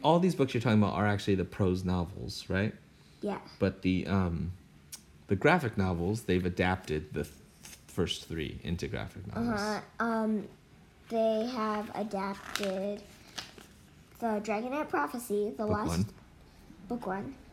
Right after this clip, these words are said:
Speaker 2: The Lost Heir, Book
Speaker 1: Book
Speaker 2: two,
Speaker 1: two. Mm-hmm.
Speaker 2: The Hidden Kingdom, Book three.
Speaker 1: Just out in October
Speaker 2: Uh-huh.
Speaker 1: twenty nineteen.
Speaker 2: And I heard somewhere that Book four,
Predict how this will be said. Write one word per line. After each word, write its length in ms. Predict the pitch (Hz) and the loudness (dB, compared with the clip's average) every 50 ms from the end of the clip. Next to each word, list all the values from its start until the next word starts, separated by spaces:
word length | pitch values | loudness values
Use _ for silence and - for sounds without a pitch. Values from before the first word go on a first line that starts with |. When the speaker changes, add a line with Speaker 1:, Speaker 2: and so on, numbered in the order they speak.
| - | -8
Speaker 2:
The 80 | - 220 | -4 -2
Lost 420 | 220 214 - - - 311 - - - | 0 0 0 0 -2 -4 -6 -2 0
Heir, 240 | 208 208 202 214 | 0 2 2 0
Book 220 | 220 - 233 240 - | -2 -2 -4 -4 -2
Speaker 1:
Book 100 | - - | -2 -2
Speaker 2:
two, 80 | 233 | 0
Speaker 1:
two. 240 | 185 - - 98 127 - - - | 0 0 0 -2 -4 -6 -8 -8
Mm-hmm. 180 | - 82 92 104 123 - - - - - - - | -6 -2 -2 -2 -2 -4 -8 -20 -20 -12 -6 -4
Speaker 2:
The 80 | 240 | -2
Hidden 400 | 226 240 269 247 247 254 269 269 | 0 0 0 -2 -2 -2 -4 -2
Kingdom, 460 | 269 269 226 220 226 226 220 226 226 | -2 -2 0 0 0 0 -2 -2 -2
Book 220 | 214 214 208 - - - | -4 -6 -6 -10 -12 -8
three. 280 | - 208 202 208 254 - - - 90 - | -4 -2 -2 -2 -4 -4 -6 -8 -8 -2
Speaker 1:
Just 300 | - 95 95 - - 92 | 0 0 0 0 0 0
out 220 | 90 95 107 - - | 0 0 -2 -2 -4
in 140 | 92 90 82 | -4 -4 -4
October 480 | 85 - - - 92 87 87 85 123 - - - | -6 -6 -6 -4 -4 -4 -4 -4 -6 -8 -8 -8
Speaker 2:
Uh-huh. 100 | - 233 | -4 -2
Speaker 1:
twenty 160 | 247 240 107 101 98 | 0 0 2 2 0
nineteen. 360 | 101 101 107 - 165 92 110 - - - - | -2 -2 -4 -6 -6 -6 -6 -8 -10 -8 -6
Speaker 2:
And 460 | 214 240 240 240 240 233 240 240 240 - - - - - - - - - - - - | -4 -2 -2 0 0 0 -2 -2 -4 -8 -14 -18 -20 -20 -20 -20 -20 -20 -12 -6 -4
I 180 | 220 233 240 | -2 -2 -2
heard 420 | 269 262 - 349 359 359 359 320 - | -2 -2 -2 0 0 0 0 -2 -2
somewhere 360 | - 269 247 233 220 220 220 | -2 -2 0 0 0 0 0
that 180 | 220 214 - - | 0 0 -2 -2
Book 200 | - 220 - - | -6 -8 -8 -10
four, 320 | - - 240 240 220 233 | -8 -4 -2 0 0 -2